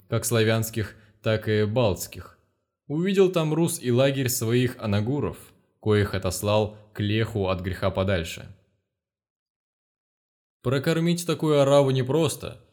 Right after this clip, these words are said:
на рыбе далеко не уедешь, так что поход должен вот-вот состояться,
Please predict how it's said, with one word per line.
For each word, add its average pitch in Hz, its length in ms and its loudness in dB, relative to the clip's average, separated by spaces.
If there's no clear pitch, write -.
на 98 220 0
рыбе 127 280 0
далеко 123 380 2
не 120 100 4
уедешь, 120 540 -2
так 170 140 -2
что 180 140 -2
поход 175 460 0
должен 135 400 2
вот-вот 127 320 0
состояться, 127 800 -2